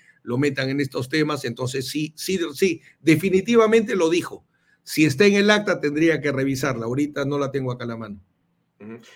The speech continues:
Speaker 2: ¿Y tú recuerdas si este viaje era a Argentina por un tema de
Speaker 1: Sí, sí,
Speaker 2: deporte?
Speaker 1: era un tema futbolístico, era un tema futbolístico. Quería conocer a un ídolo deportivo que tiene. Eso sí recuerdo que lo comentó mi defendida.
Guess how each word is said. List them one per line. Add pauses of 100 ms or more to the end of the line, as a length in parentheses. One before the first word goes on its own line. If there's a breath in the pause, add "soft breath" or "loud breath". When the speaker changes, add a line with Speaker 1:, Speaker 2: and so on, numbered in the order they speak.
(120 loud breath)
Speaker 2:
¿Y
tú
recuerdas
si
este
viaje
era
a
Argentina
por
un
tema
de
Speaker 1:
Sí,
sí,
Speaker 2:
deporte?
Speaker 1:
era
un
tema
futbolístico,
era
un
tema
futbolístico.
Quería
conocer
a
un (200)
ídolo
deportivo
que
tiene. (200)
Eso
sí
recuerdo
que
lo
comentó
mi
defendida.